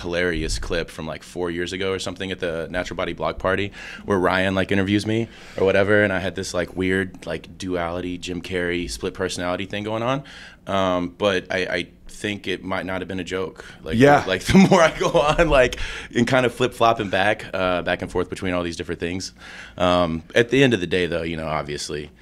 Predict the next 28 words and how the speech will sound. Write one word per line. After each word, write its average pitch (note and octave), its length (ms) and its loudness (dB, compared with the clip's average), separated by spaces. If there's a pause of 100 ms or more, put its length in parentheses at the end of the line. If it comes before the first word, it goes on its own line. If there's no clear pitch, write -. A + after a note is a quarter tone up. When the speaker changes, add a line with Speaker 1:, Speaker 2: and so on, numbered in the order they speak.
(200)
Speaker 1:
I G2 160 2
am E2+ 260 -2
me, E2+ 160 -2
I D#2 120 -6
am D#2 180 -8
who D#2+ 140 -12
I D2+ 120 -8
am. D2 280 -10
It's C2+ 140 -12
just, - 500 -10
you F2 80 -10
gotta D#2+ 240 -4
be D#2+ 160 -10
a D#2 60 -8
little F#2 160 -6
bit F#2+ 140 -6
of G2 60 -8
a G2 40 -10
chameleon, G#2 440 -6
you G#2+ 40 -12
know? - 80 -20 (140)
Speaker 2:
Totally. F3+ 380 4 (160)
I C3+ 80 6
mean, C#3+ 240 2 (800)
completely B2+ 500 2
different, F#2+ 320 0 (180)
uh, D#2 400 -2 (520)
industries. - 520 -4